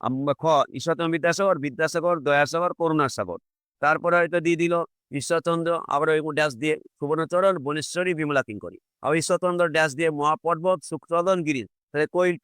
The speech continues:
কোনটি ঠিক হবে? আম, সে, আম, সুতরাং আমাদের, আহ, এভাবে করতে হবে। তখন বলতে হবে যে এই, আম, আহ, করুণা সিন্ধু, দীনবন্ধু, হেমাদ্রির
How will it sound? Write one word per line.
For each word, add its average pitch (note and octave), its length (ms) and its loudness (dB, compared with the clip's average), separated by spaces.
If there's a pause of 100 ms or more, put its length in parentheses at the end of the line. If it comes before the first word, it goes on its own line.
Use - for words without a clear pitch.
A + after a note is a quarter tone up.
কোনটি E3+ 380 -2 (340)
ঠিক F3+ 200 0
হবে? G2 260 -2 (320)
আম, D#3+ 280 2 (420)
সে, D#3+ 160 2
আম, D3+ 560 0 (540)
সুতরাং D#3 240 0
আমাদের, D#3 380 0 (340)
আহ, C#3+ 80 0
এভাবে D3+ 340 2
করতে D#3+ 280 -2
হবে। D#3 80 2
তখন D#3 200 0
বলতে D3 240 0
হবে F#3+ 180 0 (240)
যে D3 140 0
এই, D3+ 160 2 (400)
আম, C#3+ 220 2
আহ, C#3 180 2
করুণা D3 320 -2
সিন্ধু, D3 360 0
দীনবন্ধু, C#3+ 560 0
হেমাদ্রির C3+ 680 -2